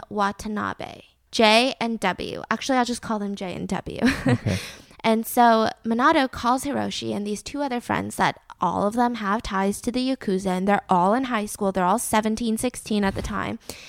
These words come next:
Speaker 1: He calls them to brag about what he just did. He's like, "Listen, dudes, you'll never guess what happened.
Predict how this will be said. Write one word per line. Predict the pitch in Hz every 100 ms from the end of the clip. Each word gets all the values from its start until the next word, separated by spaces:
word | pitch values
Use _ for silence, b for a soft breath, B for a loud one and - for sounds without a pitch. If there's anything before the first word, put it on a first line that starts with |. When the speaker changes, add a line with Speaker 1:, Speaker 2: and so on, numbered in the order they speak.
| B B
Speaker 1:
He | - 254
calls | - 285 359 349
them | 262 240
to | 214
brag | 196 220 240 269
about | 247 220 208
what |
he | 233 240
just | 247 -
did. | 294 - 254 B B B
He's | 254 226
like, | 208 -
"Listen, | 214 220 226 214
dudes, | 214 208 208
you'll | 202
never | 208 202 196 214
guess | 220 202 -
what | 202
happened. | 208 196 - 214 208